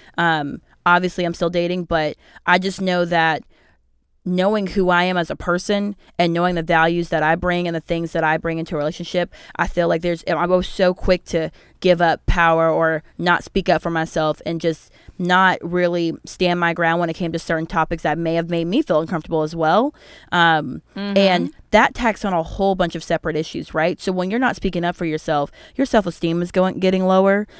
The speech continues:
Speaker 1: because you feel like, "Okay, well, maybe it's me at this point in time. Like, I don't understand why we're not vibing." And, you know, you start to second guess yourself. You start to
Speaker 2: Mm-hmm.
Speaker 1: overthink. You start to,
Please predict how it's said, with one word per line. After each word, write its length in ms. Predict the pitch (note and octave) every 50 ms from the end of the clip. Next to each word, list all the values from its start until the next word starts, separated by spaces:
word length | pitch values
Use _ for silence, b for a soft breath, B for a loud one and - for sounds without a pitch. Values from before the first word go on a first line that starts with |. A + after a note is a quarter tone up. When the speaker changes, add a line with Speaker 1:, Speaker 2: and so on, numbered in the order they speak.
| B B B
Speaker 1:
because 360 | F#3+ - - F3+ E3+ E3 -
you 100 | F3+ E3+
feel 220 | - - F3 E3+
like, 180 | E3+ E3+ E3 E3
"Okay, 160 | E3 - G3+
well, 80 | E3+ D#3+
maybe 300 | E3 E3+ F#3 G3 G#3 G#3
it's 160 | G3+ F#3+ - G3
me 140 | F#3+ G3
at 100 | G3 F#3+
this 140 | F#3+ G3 -
point 220 | - - F#3+ F#3 F#3+
in 40 | F3+
time. 360 | - G3+ F#3 F#3 F#3 F#3 F#3+
Like, 140 | F3 D#3+ -
I 80 | D3+
don't 100 | E3+ F3+ -
understand 440 | F3 F3 F3 E3+ - - F3 E3+ E3+
why 100 | E3+ E3
we're 120 | E3 E3+ E3
not 220 | E3+ E3+ E3 D3+ E3+
vibing." 480 | E3+ D#3+ E3 E3+ E3+ F3 E3+ E3+ F3
And, 160 | E3 D3+ D#3 B B B B B B
you 80 | F#3+ F#3+
know, 80 | F#3+
you 120 | F#3+ G3+ G3
start 200 | - G#3+ D#3+ -
to 60 | -
second 300 | - F#3+ E3+ - E3 D#3+
guess 260 | D#3+ F3 F3 F#3 -
yourself. 460 | G#3 G3 - - G3 F#3+ F#3+ F#3 F#3 - B B B B
You 80 | -
start 160 | F#3+ F3+ E3
to 60 | - -
Speaker 2:
Mm-hmm. 180 | - E3 G3 F#3+
Speaker 1:
overthink. 580 | F3+ F3 F3 F#3 F3+ F3 F3+ F#3 F#3 - - - b b b
You 100 | b F#3+
start 360 | F#3 - - F#3 F3 E3 -
to, 420 | - - G3 E3+ E3+ E3 D#3 D3